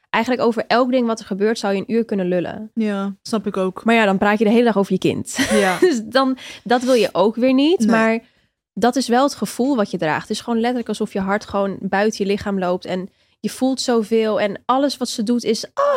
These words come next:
Speaker 1: te gek." En je wilt het erover hebben. En je wilt aan de andere kant ook niet dat het je leven opslokt. En dat je het alleen nog maar daarover hebt. Dus het is
Speaker 2: Dat snap ik ook.
Speaker 1: het is soms lastig om, ja,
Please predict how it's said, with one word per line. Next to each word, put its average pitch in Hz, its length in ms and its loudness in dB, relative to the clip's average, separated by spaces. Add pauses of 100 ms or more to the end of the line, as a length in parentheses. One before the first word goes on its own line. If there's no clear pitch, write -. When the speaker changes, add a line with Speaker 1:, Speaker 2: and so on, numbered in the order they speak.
Speaker 1:
te - 100 -4
gek." 508 560 -4
En 370 100 -2
je 330 80 0
wilt 320 120 0
het 311 120 -2
erover 247 340 0
hebben. 233 340 0
En 214 360 0 (960)
je 214 140 4
wilt 254 280 2 (120)
aan 240 140 2
de 247 60 2
andere 254 240 2
kant 240 220 0
ook 247 120 4
niet 240 140 2
dat 208 100 -4
het 202 160 -4
je 202 100 0
leven 196 320 0
opslokt. 165 520 -4
En 190 80 -4
dat 190 100 -2
je 196 60 -4
het 190 80 -6
alleen 196 220 0
nog 202 100 -2
maar 175 140 -4
daarover 170 520 -4
hebt. 196 240 -2
Dus 170 120 -4
het 196 120 -4
is - 340 -2
Speaker 2:
Dat 202 160 -2
snap 190 260 -2
ik 180 120 -6
ook. 165 260 -4
Speaker 1:
het 220 120 -2
is 247 120 -4
soms 262 220 0
lastig 202 580 0
om, 202 460 0 (800)
ja, 202 560 -4